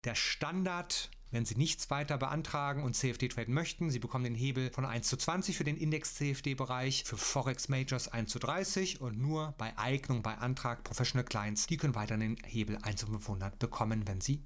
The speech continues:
möchten. So, wir haben uns einige Statistiken angeschaut. Was sind denn so die typischen Bewegungen an einem Tag, eine typische Woche oder einem Monat? Jens Klatt, was hast du da für Erfahrungen?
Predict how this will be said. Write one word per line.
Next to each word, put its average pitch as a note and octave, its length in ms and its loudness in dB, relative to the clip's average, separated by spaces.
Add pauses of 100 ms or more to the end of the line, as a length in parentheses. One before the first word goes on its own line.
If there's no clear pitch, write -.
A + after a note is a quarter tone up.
möchten. - 360 -4 (440)
So, B3 220 0
wir C#3+ 120 0
haben D3+ 100 0
uns D3 140 0
einige D3+ 240 2
Statistiken G#3 520 0
angeschaut. G3+ 880 0
Was C#3+ 220 0
sind G3+ 80 4
denn F#3+ 120 2
so E3 80 2
die D#3+ 340 0 (100)
typischen A3 480 2
Bewegungen C3+ 360 0
an - 60 -6
einem B2+ 220 2
Tag, D#3 440 0
eine C3 200 2
typische C#3 400 0
Woche D3+ 440 2
oder B2+ 200 -2
einem B2 160 -2
Monat? D3+ 560 0
Jens B2 220 2
Klatt, - 260 0
was A2 120 0
hast C3 140 0
du - 60 0
da C3 100 0
für C3+ 140 -2
Erfahrungen? F#2+ 640 -2